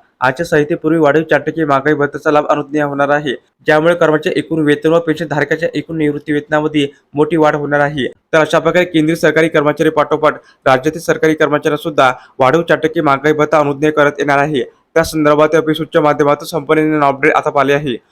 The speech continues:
तर हा व्हिडिओ आपल्याला आवडला असेल तर चॅनलला नक्की सबस्क्राईब करा, लाईक करा, कॉमेंट करा आणि अशी नवनवीन अपडेट मिळण्यासाठी शासनच्या YouTube चॅनलला सबस्क्राईब करायला अजिबात विसरू नका.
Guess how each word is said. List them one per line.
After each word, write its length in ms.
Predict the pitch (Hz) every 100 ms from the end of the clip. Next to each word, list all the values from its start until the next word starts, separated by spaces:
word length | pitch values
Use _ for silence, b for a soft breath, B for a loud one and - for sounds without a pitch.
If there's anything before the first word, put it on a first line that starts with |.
| _ _ 165
तर 100 | 147
हा 160 | 156
व्हिडिओ 180 | 165 160
आपल्याला 260 | 156 165 156
आवडला 220 | 147 147
असेल 220 | 147 147
तर 40 | 156
चॅनलला 400 | 151 139 147 143
नक्की 240 | 143 160
सबस्क्राईब 300 | 156 147 160
करा, 100 | 156 147
लाईक 120 | 139
करा, 140 | 143
कॉमेंट 280 | 139 143 147
करा 180 | 156 156 160 b b
आणि 140 | 160 165
अशी 140 | 185 175
नवनवीन 300 | 151 160 160
अपडेट 220 | 151 156
मिळण्यासाठी 400 | 156 147 156 165
शासनच्या 400 | 156 139 160 151
YouTube 320 | 147 135 151
चॅनलला 360 | 151 147 151 151 147 B B
सबस्क्राईब 320 | 143 143 165 160
करायला 260 | 151 147
अजिबात 300 | 143 151 160
विसरू 160 | 156 170
नका. 180 | 180